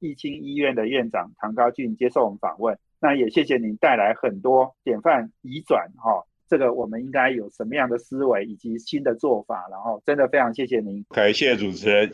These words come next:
Speaker 2: 谢谢各位听众，有机会再跟大家分享。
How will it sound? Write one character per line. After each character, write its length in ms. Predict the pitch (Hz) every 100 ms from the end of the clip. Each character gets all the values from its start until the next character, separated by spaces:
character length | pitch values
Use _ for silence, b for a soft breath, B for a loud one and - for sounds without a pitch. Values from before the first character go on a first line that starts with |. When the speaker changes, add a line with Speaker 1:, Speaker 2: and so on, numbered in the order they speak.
| -
Speaker 2:
谢 160 | - 110
谢 120 | 101
各 200 | 98 107
位 200 | 95 90
听 200 | - 104
众， 280 | 101 98 87 - _
有 180 | - 87
机 140 | 85 107
会 160 | 110
再 180 | 92 98
跟 160 | 98 95
大 80 |
家 100 | 92
分 220 | 92 98 95
享。 180 | 82